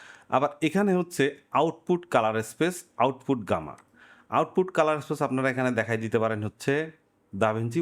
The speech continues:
হোয়াইট গামা। আর এখানে নিচে দেখাতে পারেন দাভিঞ্চি এই যে ইন্টারমিডিয়েট কালার। তাহলে কি হলো? আমাদের আগের কালারটাই চলে আসলো, কিন্তু আমরা একটু ডাইনামিক রেঞ্জটা একটু বেশি পাবো,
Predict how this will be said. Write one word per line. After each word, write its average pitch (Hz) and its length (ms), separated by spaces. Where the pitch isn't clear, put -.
হোয়াইট 123 300
গামা। 82 240
আর 98 100
এখানে 143 200
নিচে 127 220
দেখাতে 123 300
পারেন 143 220
দাভিঞ্চি 120 580
এই 120 160
যে 85 80
ইন্টারমিডিয়েট 127 600
কালার। 80 240
তাহলে 156 220
কি 170 120
হলো? 185 120
আমাদের 135 280
আগের 123 220
কালারটাই 131 380
চলে 139 240
আসলো, 156 200
কিন্তু 135 220
আমরা 131 200
একটু - 140
ডাইনামিক 127 380
রেঞ্জটা 127 260
একটু - 120
বেশি 127 260
পাবো, 85 140